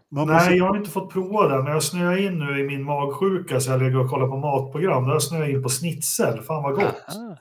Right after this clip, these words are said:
Speaker 1: Schnitzel, jag äter ju schnitzel en gång i veckan. Det är bland det bästa jag vet. Eh,
Speaker 2: Var
Speaker 1: men
Speaker 2: får du tag i det då?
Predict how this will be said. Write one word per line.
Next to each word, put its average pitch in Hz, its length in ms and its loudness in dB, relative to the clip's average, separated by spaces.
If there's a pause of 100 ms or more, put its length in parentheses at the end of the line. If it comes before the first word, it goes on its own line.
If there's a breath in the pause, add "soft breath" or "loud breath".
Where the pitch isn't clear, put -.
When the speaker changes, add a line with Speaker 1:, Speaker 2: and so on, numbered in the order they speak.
(160)
Speaker 1:
Schnitzel, 127 520 0
jag 120 140 4
äter 127 200 0
ju 107 60 0
schnitzel 117 380 -4
en 110 100 -2
gång 113 140 -4
i 113 40 0
veckan. 110 400 -4
Det 107 160 0
är 110 60 0
bland 110 220 -2
det 107 40 -4
bästa 110 320 0
jag 113 60 0
vet. 120 340 0
Eh, 123 220 0
Speaker 2:
Var 156 120 8
Speaker 1:
men 156 80 2
Speaker 2:
får 170 140 4
du 165 60 0
tag 165 200 4
i 165 40 0
det 202 160 0
då? 117 220 -8